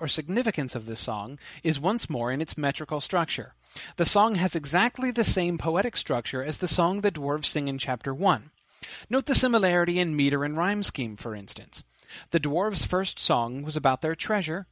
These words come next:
the dragon, and their quest. Perhaps this song also, sung like the first one in the dark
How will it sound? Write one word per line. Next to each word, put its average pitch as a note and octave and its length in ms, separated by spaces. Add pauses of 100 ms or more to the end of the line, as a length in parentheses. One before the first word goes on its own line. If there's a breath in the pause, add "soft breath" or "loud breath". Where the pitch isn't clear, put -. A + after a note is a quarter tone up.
(140)
the E3 80
dragon, C#3 540 (120)
and D3+ 160
their D3+ 120
quest. - 560 (400 soft breath)
Perhaps A#2+ 340
this C3 160
song D#3 300
also, F#3 560 (180 loud breath)
sung D#3+ 300
like D3+ 300
the F#3+ 80
first B2+ 340
one C3+ 180
in E3 180
the D3 100
dark B2 340